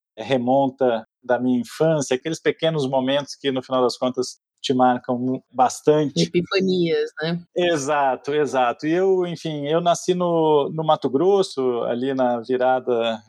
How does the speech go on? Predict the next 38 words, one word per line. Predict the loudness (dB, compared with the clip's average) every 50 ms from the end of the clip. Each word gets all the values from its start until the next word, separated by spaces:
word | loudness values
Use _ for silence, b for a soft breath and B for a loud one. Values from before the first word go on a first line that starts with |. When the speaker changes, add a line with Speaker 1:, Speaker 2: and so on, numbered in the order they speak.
| -20 -14
Speaker 1:
dos | -12 -12 -10 -6
setenta | -6 -6 -4 -4 -4 -4 -4 -6 -8
pros | -6 -6 -6 -2 0
oitenta, | 0 0 0 0 -4 -4 -2 -2 -2 -2 -2 -4 -4 -4 -6 _ _ _ _ -6
e | -2 0 0
era | 0 0 -2
criança | -2 0 0 2 2 2 0 0 -2 -2
ainda, | -4 -2 -2 -4 -2 0 0 0
tinha | 0 -4 -10 -6 -2 0 0 0 0 -2 -4 -8 _
seis, | _ -16 -8 -2 -2 0 0 -2 -2
sete | 0 0 0 0 -2 -6 -4
anos, | -2 0 0 0 -2 -6
mais | -6 -6 -6 -4
ou | -4 -4
menos, | -2 -2 -2 -2 -4 -6 -10 -12 -14 -14
quando | _ -6 -4 -4 -4 -4 -4 -4
o | -2 -2 -2
Tancredo | 0 0 0 2 2 2 2 4 4 4
Neves, | 4 4 4 4 4 2 0 -6 -4
pra | -2 -2
aqueles | -2 0 0 0 -2 -2 -4 -8 -16 -20 -20 _ _
novinhos | 0 2 2 2 2 0 0 -2 -2 0 2 2 0 0 -2 -6
que | -8 -8
estão | -6 -4 -4 -4
escutando | -2 -2 -4 -2 0 0 0 2 4
a | 2 2
gente... | 2 0 -2 -4 -6 -6 -4
que | 0 2
Speaker 2:
Não | 4 4 4
sabe, | 4 4 2 2 2 2
só | 0 -2
pelo | -2 -2 -4 -4
livro | -2 -2 -2 -2 -4
de | -4 -4 -6 -4 0
Speaker 1:
talvez | 0 2 4 4 4 2
não | 2 2
Speaker 2:
história. | 4 4 4 2 2 -2
Speaker 1:
saiba | -2 0 0 0 0 0 0 -2 -2 -2 -2 -6